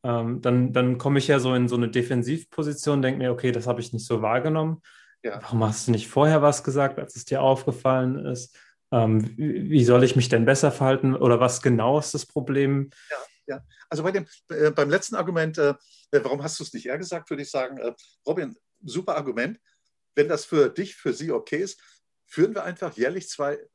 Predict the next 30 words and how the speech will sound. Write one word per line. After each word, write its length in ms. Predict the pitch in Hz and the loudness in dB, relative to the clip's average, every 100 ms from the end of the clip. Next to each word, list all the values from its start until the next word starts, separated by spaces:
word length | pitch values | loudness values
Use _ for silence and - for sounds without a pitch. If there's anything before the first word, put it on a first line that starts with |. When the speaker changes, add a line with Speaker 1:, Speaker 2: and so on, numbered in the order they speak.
| _ | _
Speaker 2:
oder 260 | 139 113 - _ | -4 -4 -6 _
monatlich 520 | 113 131 208 196 160 | -8 -6 -6 -8 -8
oder 160 | 160 135 | -6 -6
zweimonatlich 680 | - 127 156 170 165 156 131 | -6 -8 -6 -8 -8 -8 -8
einfach 400 | 127 160 170 156 | -8 -8 -10 -10
ein 100 | 151 | -14
kurzes 380 | - 165 170 - | -12 -12 -14 -14
Gespräch. 400 | 214 - 110 - _ _ _ | -14 -12 -12 -12 _ _ _
Speaker 1:
Mhm. 460 | - 101 147 - - _ | -6 -4 -4 -6 -14 _
Speaker 2:
Danke 260 | 127 - 160 | -8 -6 0
für 60 | |
Speaker 1:
Ja, 40 | 151 | 2
Speaker 2:
den 40 | |
Speaker 1:
das 120 | 208 | 2
hast 140 | 202 - | 0 2
du 40 | |
Speaker 2:
Hinweis. 140 | 175 156 | 2 4
Speaker 1:
eben 140 | 143 | 2
schon 200 | 135 139 | 0 0
erwähnt. 440 | 120 117 113 - _ - | 0 0 -6 -10 _ -16
Speaker 2:
Ja, 80 | - - | -14 -4
hab 120 | 160 | -2
ich, 120 | 175 - _ | -2 -6 _
bin 100 | - | -4
ich 120 | 170 165 | -2 -4
noch 100 | 147 | -4
gar 120 | 165 | -4
nicht 180 | 160 160 | -4 -6
drauf 120 | 156 | -4
gekommen. 340 | 156 - 170 | -6 -4 -6